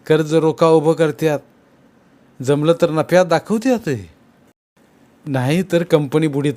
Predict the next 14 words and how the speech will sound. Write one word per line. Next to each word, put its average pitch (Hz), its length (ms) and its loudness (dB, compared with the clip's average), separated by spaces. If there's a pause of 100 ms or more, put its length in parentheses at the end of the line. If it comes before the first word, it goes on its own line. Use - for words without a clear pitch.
काढत्यात. 151 420 -2 (1120)
सरकार 165 500 -2
त्यांना 151 300 -2
उचलून 135 400 -4
धरतं. 117 340 -10 (1040)
शेतकऱ्याला 151 880 0 (560)
आश्वासनाचं, 165 1000 -2
सवलतीचं 160 720 -4
गाजर 156 300 2
दाखवत 156 320 0
बसतं, 135 540 -2 (1300)
वर्षानुवर्ष 160 880 0
नादाला 196 460 0
लावतं 190 480 0